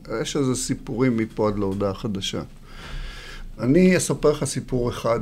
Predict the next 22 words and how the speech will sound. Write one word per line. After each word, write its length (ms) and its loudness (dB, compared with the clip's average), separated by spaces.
שלא 640 0
פורסם 640 0
ב-, 200 0
חודש 480 6
אחרי 280 2
שנכנסנו, 1080 0
נכנסתי 580 -2
לתפקיד 520 0
שלי 280 -2
בירושלים 760 0
בשנת 340 -6
תשעים 300 -4
וחמש, 720 -6
רבין 340 2
כינס 440 -4
אצלו 520 -2
דיון, 480 2
סיעור 380 4
מוחות 460 0
על 160 -2
הסכם 420 2
אפשרי, 460 -2